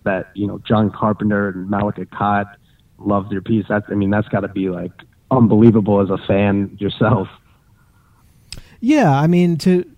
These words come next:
Speaker 2: to say I'm disappointed that I didn't get the gig,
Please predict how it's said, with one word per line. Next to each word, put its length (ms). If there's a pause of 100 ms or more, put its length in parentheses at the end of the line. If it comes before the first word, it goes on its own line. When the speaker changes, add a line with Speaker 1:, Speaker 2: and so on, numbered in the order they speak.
(140)
Speaker 2:
to 140
say 260
I'm 160
disappointed 760
that 120
I 100
didn't 320
get 220
the 80
gig, 600